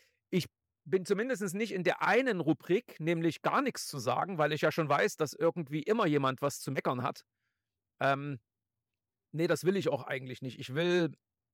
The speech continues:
äh, äh, nee, was ich will, also ich muss, ich muss manchmal einfach auch Sachen rauslassen, ja. Und in der Rübe da oben, da geht teilweise echt viel, äh, ab und, ähm, ja, dann, wie gesagt, für mich dann so ein Ventil, dass man entweder das über so eine,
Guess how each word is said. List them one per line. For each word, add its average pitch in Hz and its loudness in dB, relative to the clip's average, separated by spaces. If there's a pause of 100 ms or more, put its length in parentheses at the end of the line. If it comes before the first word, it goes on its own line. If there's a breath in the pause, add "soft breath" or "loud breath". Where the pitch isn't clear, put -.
(1400)
äh, 160 -4 (140)
äh, - -8
nee, 156 -2
was 139 0
ich 123 -4
will, 156 2
also 120 -6
ich - -8
muss, 180 0
ich - -12
muss 180 -4
manchmal 143 -2
einfach 135 -2
auch 135 -4
Sachen 147 -2
rauslassen, - -2
ja. 143 -10 (440)
Und 147 -4
in 151 -4
der 151 2
Rübe 196 6
da 170 6
oben, 175 4
da 147 6
geht 165 -2 (680)
teilweise 160 2
echt - -6
viel, 196 2
äh, 147 2
ab 170 0 (160)
und, 147 -4
ähm, 143 0 (1000)
ja, 151 2
dann, 147 0
wie 147 -10
gesagt, 143 0
für 156 2
mich 170 2
dann 151 2
so 151 4
ein 147 -2
Ventil, 160 2
dass - 0
man 139 0
entweder 147 0
das 151 0
über 135 0
so 139 2
eine, 139 2